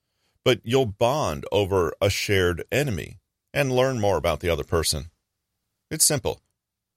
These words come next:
You complain first, and they'll jump at the opportunity to join you. If they don't join,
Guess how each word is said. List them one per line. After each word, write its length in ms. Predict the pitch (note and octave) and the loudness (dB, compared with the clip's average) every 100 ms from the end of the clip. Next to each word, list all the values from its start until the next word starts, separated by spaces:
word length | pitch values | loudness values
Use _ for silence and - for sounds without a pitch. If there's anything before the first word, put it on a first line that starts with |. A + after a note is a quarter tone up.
| _ | _
You 200 | C#2+ A#2 | -4 -4
complain 420 | - C#3 C3+ B2 | -2 -2 0 0
first, 400 | G2 C3 G2+ - - _ _ _ | 0 0 0 -2 -14 _ _ _
and 120 | G2+ | -2
they'll 140 | A2+ G3 | 0 0
jump 380 | F3+ D3 E3 - | -2 -2 0 0
at 100 | E2+ | -2
the 140 | F#2 | 0
opportunity 680 | F#2 - F2+ - D#3+ G2 A2 | 0 -2 -6 -4 -4 -2 -2
to 120 | C3+ | -2
join 320 | C3+ F3+ D#3 | -2 -2 0
you. 160 | E2 G2+ _ _ _ _ _ _ - | -4 -6 _ _ _ _ _ _ -8
If 120 | F2 | -2
they 120 | F2+ | -2
don't 340 | E2+ F2+ B2+ - | 0 0 0 -4
join, 340 | - A1+ G#2+ | -8 -8 -10